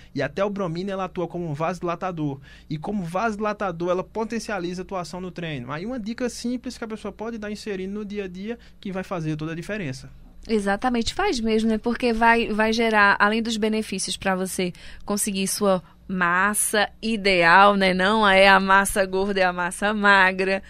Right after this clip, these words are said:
Speaker 2: E também pra você a-, adquirir sua musculatura, pra você ter coisas, por exemplo, que a gente não tá muito atento, mas ter mais disposição, não ficar tão fadigado depois do treino, não ter insônia. Tudo isso também tá ligado à alimentação, né?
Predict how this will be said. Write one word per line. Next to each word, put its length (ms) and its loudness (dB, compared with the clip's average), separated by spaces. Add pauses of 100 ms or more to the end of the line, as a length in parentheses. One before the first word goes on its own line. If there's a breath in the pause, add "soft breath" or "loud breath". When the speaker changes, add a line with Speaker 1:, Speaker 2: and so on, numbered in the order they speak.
(260 loud breath)
Speaker 2:
E 120 -8
também 280 -2
pra 140 -4
você 400 -2 (340 soft breath)
a-, 380 6
adquirir 420 0
sua 140 0
musculatura, 880 -2
pra 180 -6
você 380 -4
ter 400 0 (440 loud breath)
coisas, 400 2
por 180 4
exemplo, 420 2
que 160 0
a 100 8
gente 400 -2
não 220 -2
tá 140 4
muito 180 0
atento, 340 0
mas 300 0 (320 loud breath)
ter 80 0
mais 160 4
disposição, 880 -2 (180 soft breath)
não 140 0
ficar 220 0
tão 180 0
fadigado 400 2
depois 280 -4
do 60 -10
treino, 560 0 (220 soft breath)
não 320 0
ter 160 2
insônia. 720 2 (140)
Tudo 200 0
isso 320 -4 (200 loud breath)
também 260 0
tá 120 0
ligado 220 2
à 40 4
alimentação, 640 -2
né? 120 -6